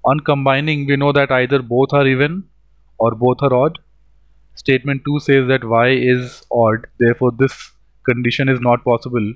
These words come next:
It has to be this condition, and therefore combining works. We get answer as no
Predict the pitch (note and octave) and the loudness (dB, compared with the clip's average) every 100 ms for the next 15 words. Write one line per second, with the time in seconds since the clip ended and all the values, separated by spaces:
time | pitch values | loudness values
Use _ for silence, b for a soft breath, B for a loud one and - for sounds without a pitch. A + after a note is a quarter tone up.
0 | _ _ _ _ A2 - G#2+ A2+ C3 B2+ | _ _ _ _ -8 -4 -4 -2 -4 -4
1 | B2 B2+ C3+ B2+ B2 - E3 G#3+ _ _ | -2 -2 -2 -2 -4 -4 -8 -12 _ _
2 | _ _ - A#2 A#2 A#2+ B2+ A#2+ B2 A2+ | _ _ -6 -2 2 0 0 -2 -2 0
3 | A2 A2+ A#2+ A2 B2 A2 - - - _ | 0 0 -4 0 0 0 -4 -20 -20 _
4 | - A2+ B2 A#2+ A2 A2 - B2 A#2+ A2+ | -10 -4 -4 0 -2 -2 -2 0 2 2
5 | A2 A2 A#2 A#2+ C3 A2+ B2 | 0 -6 -10 -2 0 0 -4